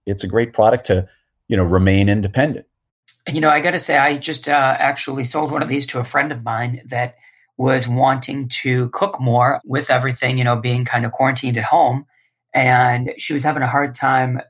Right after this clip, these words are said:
Speaker 2: reading her recipes. And, you know, scanning in something like a recipe can be very difficult because you've got,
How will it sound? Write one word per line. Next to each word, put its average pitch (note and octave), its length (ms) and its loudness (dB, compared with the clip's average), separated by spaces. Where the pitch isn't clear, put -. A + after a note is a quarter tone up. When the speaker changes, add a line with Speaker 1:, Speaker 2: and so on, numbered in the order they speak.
Speaker 2:
reading C3+ 260 -2
her A#2+ 120 -2
recipes. A#2+ 680 -4
And, C3+ 100 0
you C3 60 2
know, C3+ 120 4
scanning E3 440 -2
in E3+ 100 -2
something C3+ 300 -2
like B2 160 0
a A2+ 60 -2
recipe B2 500 -2
can A#2+ 160 -10
be B2 100 -4
very A#2+ 200 0
difficult B2 520 -6
because A#2 260 -10
you've A#2 180 -10
got, B2+ 240 0